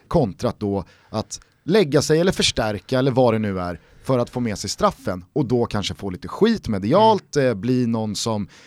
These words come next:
Speaker 1: ja, men filmar och det här hör inte hemma i fotbollen, bla, bla, bla. Men som vi var inne på här, eh, kring, eh, Neymar under V M, va? Eh, att det är ju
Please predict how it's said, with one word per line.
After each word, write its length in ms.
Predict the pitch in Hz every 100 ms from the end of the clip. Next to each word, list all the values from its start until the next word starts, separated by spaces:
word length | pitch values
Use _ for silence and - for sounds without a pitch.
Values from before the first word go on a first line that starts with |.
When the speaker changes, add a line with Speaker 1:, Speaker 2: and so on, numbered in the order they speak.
| -
Speaker 1:
ja, 120 | 143
men 140 | 147 127
filmar 560 | 156 135 120 127 123
och 100 | 120
det 100 | 117
här 180 | 110 120
hör 140 | 113
inte 160 | 117 101
hemma 360 | 113 107 104 101
i 40 |
fotbollen, 460 | - - 101 98 98
bla, 180 | 123
bla, 140 | 101 98
bla. 160 | 95 90
Men 380 | 151 147 95 - _ _
som 240 | - 147
vi 60 | 143
var 100 | 147
inne 220 | 139 117
på 240 | - 107 98
här, 200 | 98 95
eh, 220 | 95 92
kring, 460 | - 104 101 98
eh, 340 | 95 92 90 90
Neymar 720 | 98 127 120 135 202 123 90
under 320 | 107 107 107
V 400 | 98 98 117 120
M, 100 | 170 110
va? 160 | 90 - - - -
Eh, 400 | - 98 92 85 -
att 140 | 117
det 120 | 147 143
är 240 | 143 156
ju 260 | 147 143